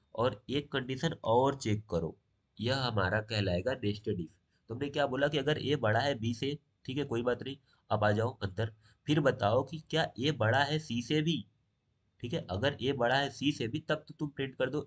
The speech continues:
A is greater than B and C दोनों से, राइट। नहीं तो अगर ए बड़ा नहीं है सी से, तब आप प्रिंट कर दो कि C is greater than A and B। तो ए जो हमारा यहाँ पर सी जो होगा वह बड़ा हो जाएगा ए और बी से। तो ये हमारा हो गया if वाला स्टेटमेंट, अगर ये ट्रू होगा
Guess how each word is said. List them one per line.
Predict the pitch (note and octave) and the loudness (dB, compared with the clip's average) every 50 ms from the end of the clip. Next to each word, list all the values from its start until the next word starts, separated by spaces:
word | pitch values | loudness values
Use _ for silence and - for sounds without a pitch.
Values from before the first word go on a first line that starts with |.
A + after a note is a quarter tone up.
| - | -4
A | A2+ B2 C3+ | -4 -4 -2
is | C#3 C#3 C3+ A#2+ | -2 -4 -4 -2
greater | A2 A2+ A2 G#2+ A#2 A#2+ | -2 -2 0 2 0 0
than | A2+ A#2+ C#3 C3+ A2+ | 0 0 -2 -4 -2
B | G2 G#2 G#2+ G#2+ A2 - _ _ _ _ - | -2 0 0 0 -2 -6 _ _ _ _ -2
and | A2+ A2+ A2 - | -2 -2 -2 -4
C | - G2+ F2 E2+ | -6 -6 -4 -2
दोनों | F2+ G#2 G#2 F#2+ F#2 F2 | 0 0 0 0 0 -2
से, | F2 E2 D#2 - _ _ _ _ _ - | -4 -6 -8 -10 _ _ _ _ _ -2
राइट। | A#2+ - G#2+ - _ _ _ _ _ _ - | -2 -2 -2 -4 _ _ _ _ _ _ -4
नहीं | G2 A#2 C#3+ D3+ C#3 | 0 2 4 4 4
तो | - G#2 F#2+ | 2 2 2
अगर | G2+ A2+ A#2 - - | 2 2 0 0 0
ए | G#2+ - - | -2 0 2
बड़ा | G2+ G2 G2 A2 B2 | 2 4 4 4 4
नहीं | A#2+ A2+ F#2+ F#2 A2 C#3 | 2 0 -6 -6 -4 -2
है | C#3 C#3 C3 | -2 -2 -4
सी | G#2 - G#2 G2 F2+ | -4 -4 -6 -6 -4
से, | - G#2+ B2+ D#3 - - _ _ _ _ _ _ - | -4 -4 -4 -4 -4 -8 _ _ _ _ _ _ 2
तब | C#3+ C#3 C#3+ | 4 4 4
आप | C#3+ C#3+ | 4 2
प्रिंट | - B2+ B2+ B2+ | 0 -2 -4 -2
कर | - - A2+ A2 | 0 0 0 0
दो | B2 C#3+ | -2 -4
कि | C#3+ E3+ F3 | -4 -4 -6
C | E3 - - D3+ E3 | -6 -4 -2 0 2
is | D#3+ D#3 C3 A#2+ | 2 0 0 -2
greater | B2 A#2 A2 G#2+ - A2 G#2+ | -2 -2 0 0 -2 -2 0
than | G#2 A2+ - - - | 0 0 -2 -2 -2
A | - G2+ G2 | 0 0 0
and | F#2 F#2 F2 D#2+ | 0 0 -2 -4
B। | - - - _ _ _ _ _ _ _ _ _ _ _ _ _ _ _ _ - | -6 -10 -14 _ _ _ _ _ _ _ _ _ _ _ _ _ _ _ _ -14
तो | - - - | -12 -6 0
ए | A2 A2+ A#2 A2+ A2 G#2+ | 2 2 2 2 0 -2
जो | G2 - G#2+ G#2 | -4 -2 -2 0
हमारा | G2+ G#2 G#2 G#2+ A2+ | 2 2 4 4 4
यहाँ | A2 G#2+ G#2 G2+ | 6 6 4 4
पर | G2+ A#2+ D#3+ A#3 - _ _ _ _ _ - | 2 0 0 0 -4 _ _ _ _ _ -8
सी | - B2+ C3 | -6 -4 -2
जो | A#2 G#2+ G#2 | 0 0 2
होगा | F#2+ F#2+ A2+ C3+ | 2 2 2 4
वह | C#3 A#2+ A#2 A2 | 4 4 2 2
बड़ा | G2+ G2 G2+ G2 | 4 2 2 2
हो | G2 F#2 | 2 0
जाएगा | F#2+ F#2+ G2 G#2+ | 0 0 0 0
ए | F#2 G2+ G2 | 0 0 0
और | F#2+ F#2+ F2 | -2 -2 -4
बी | E2+ E2 D#2+ | -6 -12 -16
से। | - - E2+ | -16 -18 -18
तो | - - A2+ | -10 -8 -6
ये | C3 | -4
हमारा | B2+ A#2 A#2 B2 | -4 -2 -2 0
हो | A#2+ A#2 A2 | 0 0 0
गया | A#2 C3+ C#3 - - | -2 -4 -4 -4 -6
if | G#2+ G#2+ - G#2 | -6 -4 -2 0
वाला | F#2+ F#2+ G2+ G#2 G2+ | 0 2 2 2 0
स्टेटमेंट, | - - F#2+ F2 - - G#2 - - | -2 -4 -8 -8 -6 -8 -8 -6 -4
अगर | E2+ E2+ F2 F2 | -4 -2 -2 -2
ये | G#2 B2 | -2 -4
ट्रू | - - - - G#2 | -4 -6 -6 -4 -4
होगा | G2 F#2 F2 - | -2 -2 -2 -4